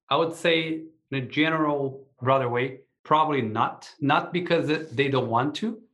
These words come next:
but because of the structure, infrastructure necessary to build a whole circular system. Of course, it starts with design, right? Uh,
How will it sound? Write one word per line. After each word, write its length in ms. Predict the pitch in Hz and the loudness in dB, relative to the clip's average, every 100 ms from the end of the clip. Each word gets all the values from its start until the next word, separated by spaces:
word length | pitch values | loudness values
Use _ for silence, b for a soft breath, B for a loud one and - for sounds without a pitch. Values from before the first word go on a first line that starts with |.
| _ 107 | _ -2
but 280 | 143 180 - | 0 0 -4
because 520 | 139 - 143 135 - | -8 0 2 2 -2
of 260 | 135 - | -4 -4
the 380 | - 131 123 127 - _ | -2 0 0 -2 -14 _
structure, 960 | - - - 202 196 - 147 123 123 - | -16 -14 0 2 2 -2 0 2 0 0
infrastructure 880 | 185 202 - 175 - - 185 - 156 | 2 2 0 -2 -2 0 0 0 -2
necessary 760 | 147 151 151 131 143 139 131 131 - _ - | 0 0 -2 -2 2 2 0 -6 -16 _ -8
to 80 | |
build 320 | 123 147 160 147 | 0 2 4 2
a 60 | |
whole 480 | 131 139 127 123 - _ _ | 2 2 2 -2 -8 _ _
circular 480 | - 180 185 185 139 | -4 2 2 2 -2
system. 420 | 123 190 190 123 | 0 0 0 0
Of 120 | 123 | 0
course, 240 | - 220 - | 2 2 2
it 60 | |
starts 280 | 175 185 160 | -2 0 0
with 160 | 143 117 | -2 -6
design, 500 | 113 160 160 117 113 | 0 2 2 -2 -2
right? 280 | 117 123 123 | -2 0 -2
Uh, 160 | 113 | -6